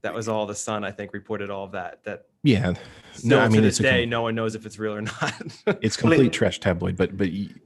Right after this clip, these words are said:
Speaker 2: in footballing terms, they've had two pretty major incidents, um, that have damaged their reputation just on sports reporting.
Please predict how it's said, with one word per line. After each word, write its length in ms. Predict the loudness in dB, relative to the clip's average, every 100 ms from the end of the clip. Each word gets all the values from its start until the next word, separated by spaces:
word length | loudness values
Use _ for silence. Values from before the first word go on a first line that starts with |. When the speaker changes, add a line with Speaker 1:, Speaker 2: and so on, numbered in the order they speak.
| -6
Speaker 2:
in 160 | -4 -2
footballing 480 | -2 2 2 0
terms, 320 | -2 -6 -6 -10
they've 100 | -8
had 260 | -8 -8 -8
two 300 | 0 0 2
pretty 280 | -2 -2
major 420 | -2 -2 -4 -4 -4
incidents, 600 | -4 -6 -6 -8 -12 -16 _ _ _ _
um, 240 | -8 -6 -4
that 120 | -6
have 140 | -4
damaged 340 | -2 0 -2 -4
their 80 |
reputation 480 | -4 -4 -4 -4 -4
just 240 | -2 -2 -2
on 100 | -4
sports 440 | -4 -2 -2 -2
reporting. 440 | -6 -2 -2 -2